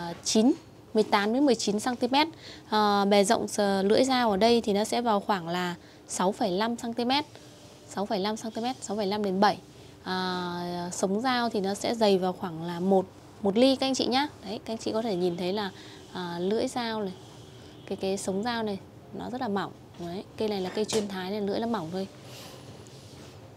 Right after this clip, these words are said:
Nếu mà các anh chị làm hàng ấy, dùng để, à, thái thịt bò hay là thái thịt,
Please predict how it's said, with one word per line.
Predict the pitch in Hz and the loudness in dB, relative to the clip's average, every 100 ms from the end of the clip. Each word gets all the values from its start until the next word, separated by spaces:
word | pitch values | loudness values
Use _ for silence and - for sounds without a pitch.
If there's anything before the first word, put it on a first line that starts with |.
| - - - - - - - - - - - - - - - - - - - | -20 -20 -20 -20 -20 -20 -20 -20 -20 -20 -20 -20 -20 -20 -20 -20 -20 -20 -6
Nếu | 202 | -2
mà | 220 | -2
các | 247 | -2
anh | 262 | -2
chị | - | -2
làm | 214 196 | -4 -4
hàng | 190 208 208 208 | -4 -4 -2 -2
ấy, | 262 | -4
dùng | - 208 196 | -4 -2 -2
để, | 190 165 | -2 -4
à, | 170 170 | -8 -10
thái | - 175 | -10 -8
thịt | 202 233 | -4 -4
bò | 196 196 190 | -2 -2 -2
hay | 202 | -4
là | 220 202 | -6 -8
thái | 202 185 196 | -8 -8 -6
thịt, | 233 | -6